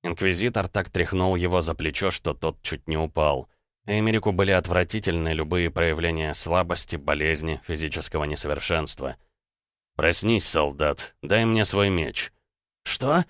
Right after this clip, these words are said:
спросил старик, поворачиваясь к Эмерику правым ухом. «Меч». Инквизитор быстро расстегнул ремень, не дожидаясь протеста.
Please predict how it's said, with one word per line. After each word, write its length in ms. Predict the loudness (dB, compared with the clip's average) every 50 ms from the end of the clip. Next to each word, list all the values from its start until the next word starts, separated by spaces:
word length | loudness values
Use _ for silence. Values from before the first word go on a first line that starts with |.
| _ _ _ _ _ _ _ _ _
спросил 440 | -8 -4 -2 0 0 2 2 4 2
старик, 380 | 2 2 2 0 0 -2 0
поворачиваясь 640 | 0 2 2 4 2 2 0 0 -2 0 0 0 -2
к 80 | -2 -2
Эмерику 420 | -2 0 -2 -2 -2 -4 -6 -8
правым 400 | -4 0 0 0 0 0 -2 -4 -6
ухом. 400 | -8 -8 -4 -2 -2 -2 -2 -6 -12 _ _ _ _ _ _ _ _ _ _
«Меч». 640 | _ -6 -2 0 2 2 2 0 -2 -4 -6 -6 -8 _ _ _ _ _ _ _ _
Инквизитор 580 | -4 -2 0 0 0 2 2 0 2 0 0
быстро 380 | 0 0 -2 0 0 0 0 2
расстегнул 600 | 2 2 2 2 2 0 0 0 2 2 2 2
ремень, 340 | 2 2 0 0 0 0 0
не 100 | -2 0
дожидаясь 480 | 0 0 -2 0 0 0 0 0 0 -2
протеста. 680 | -2 -4 -4 -2 0 0 2 2 2 0 0 -4 -4